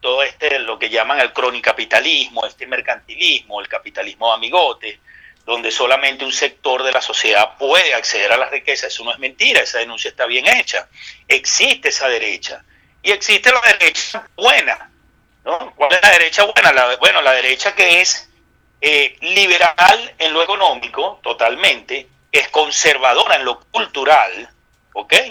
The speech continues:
Y es, eh, en lo político conservador también, pero hay que aclarar lo que es ser conservador en lo político.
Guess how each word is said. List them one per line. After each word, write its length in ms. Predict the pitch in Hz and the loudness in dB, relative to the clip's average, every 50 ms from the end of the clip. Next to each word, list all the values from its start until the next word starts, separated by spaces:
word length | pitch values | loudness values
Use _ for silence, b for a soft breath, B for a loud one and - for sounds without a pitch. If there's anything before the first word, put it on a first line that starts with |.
| 208 _ _ B B B B B B B B B B B B _ - | -12 _ _ B B B B B B B B B B B B _ -4
Y 400 | - 208 208 226 247 233 - - | 0 2 2 2 2 0 -2 -2
es, 520 | - 170 165 165 175 190 208 - - - - | 2 4 4 6 4 4 2 0 -6 -6 -4
eh, 480 | - 175 170 165 160 156 156 147 147 147 | -2 0 2 2 2 2 0 0 0 0
en 120 | 165 180 190 | 0 0 2
lo 120 | 196 190 | 2 0
político 600 | - 208 220 214 202 190 190 - 214 208 - - - | 0 -2 -4 -2 -2 -2 0 -2 0 2 0 0 0
conservador 680 | 156 147 143 139 147 139 131 131 127 123 123 123 - | -2 -8 -6 -4 -4 -2 0 0 -2 -2 -2 -4 -2
también, 520 | - 180 180 220 262 254 196 123 104 _ _ | -2 -2 -2 2 2 4 4 2 0 _ _
pero 160 | - 151 147 151 | -2 0 0 0
hay 80 | 147 | 0
que 100 | - 190 | 0 0
aclarar 420 | 180 - 190 190 190 220 247 233 202 | 0 2 4 4 6 6 4 4 2
lo 140 | 180 151 | -2 -4
que 80 | - 147 | -6 -6
es 60 | 135 | -4
ser 180 | - 151 135 135 | -2 -2 -2 -2
conservador 600 | - 139 135 - - 127 120 120 113 110 113 123 | -4 -6 -4 -2 -2 0 0 0 0 -2 -4 -4
en 80 | 123 | -6
lo 120 | 123 117 - | -6 -6 -6
político. 540 | - 107 92 87 90 - - - _ _ | -8 -10 -12 -12 -16 -18 -20 -20 _ _